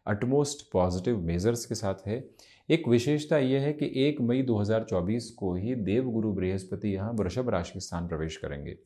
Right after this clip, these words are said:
शुक्र राशि स्थान में प्रविष्ट करने वाले होंगे। थोड़ा सा डेप्थ के साथ में देखें तो अष्टमेश और जो एक तरह से लाभेश की स्थितियां हैं, वो प्रथम भावस्थ रहेगी।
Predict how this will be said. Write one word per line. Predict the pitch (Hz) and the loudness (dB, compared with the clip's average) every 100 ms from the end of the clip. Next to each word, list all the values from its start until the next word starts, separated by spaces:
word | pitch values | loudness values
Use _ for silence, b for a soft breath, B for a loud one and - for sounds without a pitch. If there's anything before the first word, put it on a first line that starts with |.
| - | -8
शुक्र | - - 110 | -6 0 2
राशि | 98 98 123 | 4 2 -2
स्थान | 120 - 92 | -4 -4 -4
में | 107 - | -4 -2
प्रविष्ट | 95 107 - | 0 -2 -2
करने | 104 101 107 | -2 0 2
वाले | 104 107 | 2 2
होंगे। | 92 101 123 131 - _ _ _ - - | 0 0 0 -2 -14 _ _ _ -20 -14
थोड़ा | - 120 | 6 8
सा | 127 120 | 8 6
डेप्थ | 104 107 | 4 4
के | 123 | 0
साथ | 117 107 - | 2 2 2
में | 107 | 0
देखें | 95 - 123 B B B - | 0 0 -4 B B B 0
तो | |
अष्टमेश | - 131 - 135 160 160 B B - | 2 2 2 2 2 -2 B B 2
और | 110 117 | 4 6
जो | 131 | 4
एक | 131 | 4
तरह | 117 | 0
से | 117 | 2
लाभेश | 92 85 101 120 | 2 4 2 0
की | - | -2
स्थितियां | 95 95 85 90 | -4 -4 -2 -2
हैं, | |
वो | 101 | 0
प्रथम | 82 90 82 | -2 -2 -2
भावस्थ | 78 78 - | -2 -4 -6
रहेगी। | 80 85 90 | -6 -4 -4